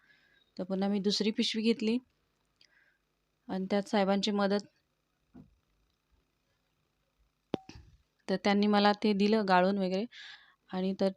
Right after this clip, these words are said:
चीक आपला पांढरा शुभ्र निघण्यासाठी ही तुरटी आहे, तुरटीचा खडा, तर तो एक चार पाच वेळा असा फिरवून घ्यायचा आहे चिकावरती.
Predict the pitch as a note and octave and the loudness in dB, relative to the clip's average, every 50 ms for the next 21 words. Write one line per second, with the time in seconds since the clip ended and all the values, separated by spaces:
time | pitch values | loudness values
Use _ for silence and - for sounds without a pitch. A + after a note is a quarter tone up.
0 | _ - A3 G#3+ A3+ G#3+ G#3 A3 A3 G#3+ - G#3+ G#3 G3+ G3 G3+ G#3 G#3+ G#3 - | _ -2 0 2 2 2 4 4 2 4 6 4 4 4 4 4 4 4 2 2
1 | G#3+ G3 G3 G#3+ G#3 G#3 G3+ G3 G3+ G3+ - G#3 G3 - G#3 A3 A3 - A3 F#3+ | 2 2 4 4 4 4 2 2 2 0 0 0 0 0 0 0 2 2 2 2
2 | F#3+ - - G#3 G3+ F#3+ F#3+ G3+ - G3+ F#3+ - - F#3+ - G3+ F#3+ G3 F#3 F#3 | 2 -2 -2 0 0 0 0 0 0 -2 -2 -2 -2 -2 -2 -2 -2 0 0 0
3 | G3+ G#3+ - G#3 G3+ G3+ - - G#3+ A3 A3 A3+ - - _ _ - - - - | 0 0 0 0 0 0 0 0 0 0 0 0 -4 -8 _ _ -20 -20 -20 -20
4 | - _ _ _ _ _ _ _ _ - G#3+ G#3 G3 - A3 G#3+ G#3 A3 G#3+ G#3 | -20 _ _ _ _ _ _ _ _ 2 4 4 4 6 4 4 4 6 6 6
5 | G#3+ G#3+ G#3+ A3+ A3 - A#3 G#3 G#3 G#3+ G#3+ A3 A3+ A3 G#3 F#3 F3+ F#3 G3+ A#3 | 6 6 4 2 2 2 4 4 4 4 4 4 4 4 4 4 2 0 0 0
6 | - - G#3+ - G#3+ G3 G3 G3 F3+ E3+ - G#3+ | 0 0 2 4 6 6 6 6 4 2 -2 -4